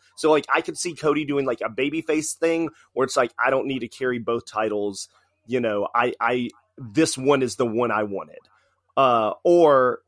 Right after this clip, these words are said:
like I said, Paul Heyman pulling some lawyer shenanigans to, as to why Roman is still universal, the, the, uh,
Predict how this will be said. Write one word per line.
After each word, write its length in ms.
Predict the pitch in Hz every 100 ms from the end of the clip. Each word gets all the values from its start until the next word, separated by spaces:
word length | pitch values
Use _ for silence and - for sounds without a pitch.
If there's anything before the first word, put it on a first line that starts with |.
| -
like 160 | 127
I 40 | 123
said, 280 | - 113
Paul 180 | - 120
Heyman 440 | 117 123 120 113 -
pulling 320 | 123 120 113
some 360 | - 113 107
lawyer 320 | 107 123 120 113
shenanigans 880 | - 127 117 110 104 110 107 104 - _ _
to, 260 | - 131 123
as 240 | 120 117
to 240 | - - 117
why 320 | 104 117 113
Roman 400 | 104 113 110 110
is 160 | 107 -
still 320 | - 120 107
universal, 640 | 107 104 95 92 - -
the, 400 | 101 107 120 113 104
the, 280 | 120 120 113
uh, 260 | 104 90